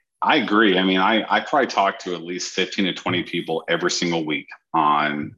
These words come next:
should I transition now? What should I be doing? How can I set myself up for success, et cetera? And obviously those are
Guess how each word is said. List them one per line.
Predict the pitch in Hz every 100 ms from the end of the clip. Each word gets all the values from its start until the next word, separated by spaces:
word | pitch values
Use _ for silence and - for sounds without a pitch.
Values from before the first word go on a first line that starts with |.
| _ _ _ _ _
should | - - 117
I | 110
transition | - 110 95 95 - 90
now? | 87 85 85 80 78
What | 92
should | - 110 90
I | 90
be | 82 80
doing? | 87 85 85 87 87 - - - -
How | - 110
can | 113
I | 104
set | - 107 -
myself | 87 - 87 82
up | 87 -
for | 82
success, | - - - 80 78 76
et |
cetera? | - 90 82 85
And | 90
obviously | 135 110 - 92
those | 90 87
are | 85